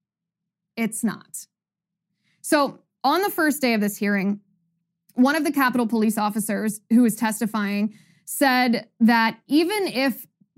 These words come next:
people, the people on that day had been armed with pens, not guns, not knives, not typical weapons, even if the people had been armed with only pens, writing utensils,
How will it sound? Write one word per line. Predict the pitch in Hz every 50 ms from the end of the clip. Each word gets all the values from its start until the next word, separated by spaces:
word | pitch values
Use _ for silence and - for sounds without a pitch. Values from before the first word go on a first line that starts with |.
| _ _
people, | - - 302 320 311 - 294 254 233 220 214 220
the | 214 214
people | 208 - - 302 302 - 240 220
on | 202 - 220 233
that | 226 202 196
day | 202 233 226 226 226
had | 226 220 202
been | 226 233
armed | - 226 233 233 226
with | 214 214 - -
pens, | - - - 277 254 202 135 98 87 80 - - - - _ _ _ _ _ _ _ _ _ _ _ _
not | - 226 226 240 247 -
guns, | 247 226 208 185 208 220 202 - - - - _ _ _ _ _
not | - 220 220 214
knives, | 220 214 202 202 196 196 196 226
not | 220 214 202 - - _ _ _ _ _ _ _ _ _ _ _ _
typical | - - 277 240 240 233 233 240 220 202
weapons, | 196 202 202 202 202 208 131 117 117 131 240 285 - - - - _ _ _ _ _ _ _ _ _
even | - 285 311 370 392
if | 403 381
the | 349
people | 302 311 330 277 330 311
had | 294 294 240
been | 262 247
armed | - - 240 247 254 254 226
with | 233 226 214 -
only | - 254 285 320 349 349 359 359 302
pens, | - - _ - - - 294 233 175 107 - - - 180 - - - - _ _ _ _ _ _ _ _ _ _ -
writing | 226 226 277 330 330 - 302 269 247
utensils, | 233 214 - 233 202 196 - - - - _ - - - -